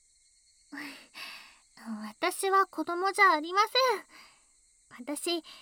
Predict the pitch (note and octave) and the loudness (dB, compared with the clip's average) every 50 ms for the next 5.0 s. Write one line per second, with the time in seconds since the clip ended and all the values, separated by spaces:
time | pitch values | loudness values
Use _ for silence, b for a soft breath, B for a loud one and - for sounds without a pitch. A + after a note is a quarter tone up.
0 | B B B _ _ _ - - B3+ C4 C#4+ D#4 E4 - F4+ F#4 G4 F#4+ F4+ F#4 | B B B _ _ _ -12 -8 -6 -4 -2 -4 -4 -2 -2 -2 0 0 0 -2
1 | E4 D4 C4 - - - D#4+ D#4 D4+ C#4 B3+ A3 G#3+ G3+ A3+ B3 C4+ D4 - F4 | -2 -4 -4 -6 -4 -2 -2 -2 -2 -4 -6 -8 -12 -12 -8 -8 -8 -4 -2 -2
2 | F#4 F#4+ F#4 G4+ A4+ A#4 - - _ _ _ _ _ _ _ _ _ _ _ _ | -2 -2 -2 -4 -6 -6 -8 -12 _ _ _ _ _ _ _ _ _ _ _ _
3 | _ _ _ _ _ _ _ _ _ _ _ _ _ _ _ _ _ _ _ _ | _ _ _ _ _ _ _ _ _ _ _ _ _ _ _ _ _ _ _ _
4 | _ _ _ _ _ _ _ _ _ _ _ _ - D#4 D#4 D#4+ - - G#3 - | _ _ _ _ _ _ _ _ _ _ _ _ -10 -10 -8 -8 -8 -8 -10 -10